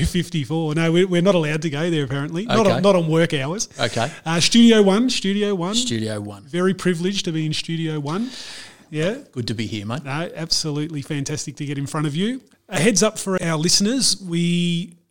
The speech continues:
Speaker 1: will definitely have an interview with you down the track, but I don't want to take,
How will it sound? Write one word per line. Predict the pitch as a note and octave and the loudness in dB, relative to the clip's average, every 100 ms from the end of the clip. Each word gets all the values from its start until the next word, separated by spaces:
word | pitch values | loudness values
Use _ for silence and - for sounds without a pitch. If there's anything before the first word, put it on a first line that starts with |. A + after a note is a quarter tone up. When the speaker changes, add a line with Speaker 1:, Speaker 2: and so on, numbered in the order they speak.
| _ | _
Speaker 1:
will | F3 E3 | -10 -8
definitely | C3 G3+ - G3 E3+ | 2 2 2 -4 -2
have | C#3+ D#3+ | -2 -2
an | D#3+ | -2
interview | E3 E3+ C#3+ D#3+ | -2 -2 -2 -4
with | D3 D#3+ - | -2 -6 -6
you | G3+ | -6
down | F3+ D#3 D3+ | -4 -2 -2
the | C#3+ | -4
track, | - C3+ E3+ - | -6 -8 -12 -8
but | D3+ | -4
I | |
don't | D#3 F#3 | 0 0
want | F3 | 0
to | |
take, | E3+ - E3+ D#3+ - | 0 -2 -2 -4 -8